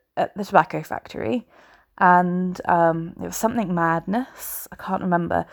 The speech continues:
but it was like, it ha-, it was basically, um, not necessarily the best thing to go on, on a first date, 'cause it, it was a play about mental health, but also, um,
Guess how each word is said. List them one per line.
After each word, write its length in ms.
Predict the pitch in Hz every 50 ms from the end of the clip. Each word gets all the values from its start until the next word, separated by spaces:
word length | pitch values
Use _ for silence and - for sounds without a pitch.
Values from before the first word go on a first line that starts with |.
| - - - -
but 100 | - 185
it 80 | - 175
was 160 | 180 175 -
like, 280 | 160 - - - _ _ _ _ _ _ _ _ _ _ _ _ _ _ -
it 80 | - 151
ha-, 220 | 180 196 190 - -
it 60 | 185
was 100 | 165 185
basically, 800 | - 214 202 190 - 156 - 185 175 165 165 170 180 - - _ _ _ _ _ _ _ _ _ _ _ _ _ _ -
um, 400 | 185 165 160 156 156 156 156 156 - - - - - - - 208 240 - _ _ _ _ _ _ _ _ _ _ _ _ _ _ _ _ _ _ _ _ -
not 320 | 208 226 254 220 - -
necessarily 520 | - 175 185 - 180 - 180 180 190 180 165
the 120 | 160 156
best 320 | - - 196 - - -
thing 300 | - 165 147 160 190 202
to 140 | 190 - 220
go 280 | - - 180 185 196 208
on, 220 | 208 233 214 170
on 120 | 175 185 190
a 60 | 202
first 380 | - - 208 190 185 190 -
date, 280 | - 165 170 175 185 - - - - - - - - -
'cause 140 | - 220 175
it, 140 | 180 - -
it 180 | - 180 -
was 180 | - 190 180 175
a 60 | 180
play 240 | - - 202 190 185
about 240 | 160 - 156 156 165
mental 300 | 170 165 170 - 170 170
health, 320 | 180 170 156 156 - -
but 80 | - 139
also, 540 | - - 196 196 185 - 180 165 160 156 160 - - - - _ - -
um, 420 | - 156 151 156 156 156 - -